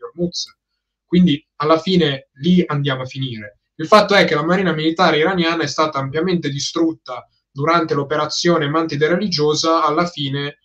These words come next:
eh, della guerra Iran-Iraq, quando gli americani hanno perso la pazienza, eh, sia con, hanno perso la pazienza e hanno distrutto la Marina iraniana,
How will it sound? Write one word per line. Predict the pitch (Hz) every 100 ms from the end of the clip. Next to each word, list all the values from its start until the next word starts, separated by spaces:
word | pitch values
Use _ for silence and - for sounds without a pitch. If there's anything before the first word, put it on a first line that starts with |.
| _ _ _
eh, | 143 135 131 127 123
della | 143 143
guerra | 151 165 143
Iran-Iraq, | 147 175 185 143 139 - 151 151 _ _
quando | - 175 165 147
gli |
americani | 156 170 190 175 160
hanno | 139 127
perso | 175 170 147
la | 131
pazienza, | 135 - 165 143 131 - 113 - _ _ _
eh, | - 107 - - _ _ _ _ _ _ _
sia | - - 214 233
con, | - 165 156 156 -
hanno | 160
perso | 156 170 165
la | 165
pazienza | - - 165 165
e | 139
hanno | 143
distrutto | 151 - 170 160 160 151
la | 135
Marina | 139 151 139
iraniana, | 170 156 120 127 131 139